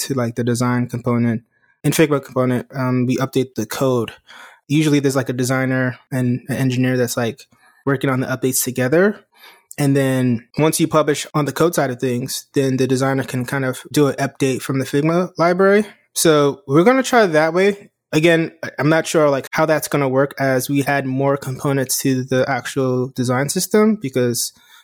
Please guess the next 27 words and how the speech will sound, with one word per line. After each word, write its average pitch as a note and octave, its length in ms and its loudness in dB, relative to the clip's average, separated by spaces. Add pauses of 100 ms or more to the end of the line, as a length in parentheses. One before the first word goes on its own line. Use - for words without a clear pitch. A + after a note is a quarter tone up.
(160)
you D3+ 60 2
might D3+ 80 2
have C#3+ 160 0
a C3+ 60 -4
case C#3 280 0
where B2 340 0 (100)
the B2 100 0
changes C3+ 400 0
from B2+ 160 0
the A2+ 80 -2
component B2+ 400 -4
side A#2+ 220 -2
is A#2 100 -4
just A#2+ 180 -4
more B2 240 0
on B2 160 0
lines A#2+ 260 -2
of, A#2+ 200 -4
like, G#2+ 260 -4 (500)
a - 80 -4
technical F3+ 460 -2
change, C3+ 340 -4
but C3 120 -2
not C3 160 -2
a A#2+ 60 -2
visual C#3 360 0
change. G#3 540 2